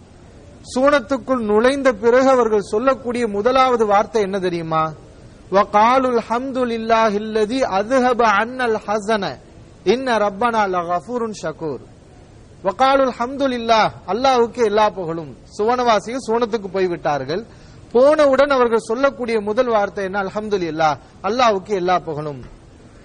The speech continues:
ஏன் அவர்கள் அல்லாஹ்வை புகழுகிறார்கள்?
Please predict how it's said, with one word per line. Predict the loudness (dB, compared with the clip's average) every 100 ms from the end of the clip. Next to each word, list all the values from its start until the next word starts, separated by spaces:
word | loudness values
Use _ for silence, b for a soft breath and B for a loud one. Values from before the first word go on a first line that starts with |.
| -10
ஏன் | 0 2
அவர்கள் | 4 2 2 4
அல்லாஹ்வை | 2 4 2 2 -4
புகழுகிறார்கள்? | -2 0 2 2 2 0 -2 -4 -4